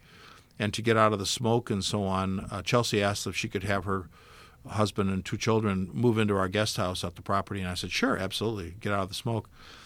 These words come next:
And then later I got a call saying, "Can my mom come too?" And I said, "Sure, <laughs> absolutely, go ahead."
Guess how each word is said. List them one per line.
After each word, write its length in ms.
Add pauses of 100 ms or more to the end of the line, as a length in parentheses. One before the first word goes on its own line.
(280)
And 320
then 200
later 340
I 40
got 160
a 40
call 320
saying, 260
"Can 140
my 100
mom 320
come 260
too?" 300
And 100
I 80
said, 200
"Sure, 420
<laughs> 120
absolutely, 380
go 160
ahead." 400